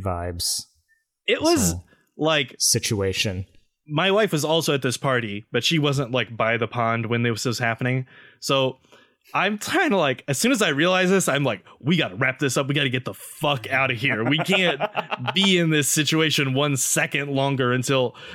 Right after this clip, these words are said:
Speaker 2: like, even if you figured out what just happened, we can't talk about this. We can never admit to each other that we don't know who you, I don't know you." And so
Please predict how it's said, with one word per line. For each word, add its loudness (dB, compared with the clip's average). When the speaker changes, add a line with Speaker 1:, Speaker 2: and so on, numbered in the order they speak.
Speaker 2:
like, 0
even 2
if 0
you 0
figured 0
out 0
what 2
just 0
happened, 0
we 0
can't 0
talk 0
about -8
this. -10
We 0
can 2
never 2
admit 2
to 2
each 0
other 2
that 0
we 2
don't 2
know 2
who 4
you, -2
I 0
don't 2
know 4
you." -2
And 0
so 2